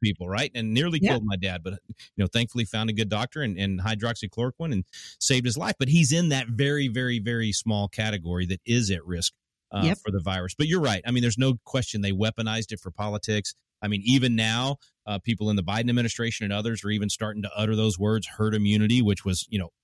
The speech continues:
Speaker 1: a-, a-, absolute
Speaker 2: I thought we weren't
Speaker 1: science
Speaker 2: supposed
Speaker 1: up
Speaker 2: to say that. I
Speaker 1: Right.
Speaker 2: thought you
Speaker 1: It
Speaker 2: were
Speaker 1: was,
Speaker 2: science
Speaker 1: it was
Speaker 2: deniers
Speaker 1: total
Speaker 2: who said
Speaker 1: silence
Speaker 2: that.
Speaker 1: until, uh, science until April of last year. And then all of a sudden, "Oh, you're an idiot, uh,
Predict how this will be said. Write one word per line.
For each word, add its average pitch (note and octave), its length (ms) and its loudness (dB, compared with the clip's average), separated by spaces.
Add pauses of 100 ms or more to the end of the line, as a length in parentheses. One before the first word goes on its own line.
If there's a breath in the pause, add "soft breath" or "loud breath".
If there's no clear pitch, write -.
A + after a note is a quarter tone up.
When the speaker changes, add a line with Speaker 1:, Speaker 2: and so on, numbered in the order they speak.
Speaker 1:
a-, F#2 60 -18
a-, - 340 -20 (160)
absolute - 380 -2
Speaker 2:
I E4 60 6
thought F4+ 240 2
we F4 120 2
weren't D#4 220 4
Speaker 1:
science - 80 -
Speaker 2:
supposed D4 140 2
Speaker 1:
up G3+ 80 -8
Speaker 2:
to A#3 80 -2
say D#4 340 2
that. F#3+ 260 4
I D#3+ 60 2
Speaker 1:
Right. A3+ 100 4
Speaker 2:
thought C4+ 220 6
you C#4 80 8
Speaker 1:
It C4 40 8
Speaker 2:
were A#3+ 80 6
Speaker 1:
was, - 180 -4
Speaker 2:
science F4+ 240 2
Speaker 1:
it F4 80 4
was B3 80 6
Speaker 2:
deniers G3 160 8 (100)
Speaker 1:
total - 140 6 (100)
Speaker 2:
who G3 100 -2
said G3 80 4
Speaker 1:
silence D#3 260 8
Speaker 2:
that. C3 180 2
Speaker 1:
until, C#3+ 320 0
uh, - 20 2
science E3+ 420 0
until B2 280 -2
April D3 260 2
of B2+ 80 2
last C3+ 320 0
year. C#3 80 4
And B2 80 2
then A2 80 0
all A#2+ 120 2
of B2+ 60 -2
a B2 40 -2
sudden, B2+ 320 0
"Oh, A#2+ 80 0
you're B2 180 2
an A#2 80 -2
idiot, A#2+ 340 2
uh, G2+ 140 0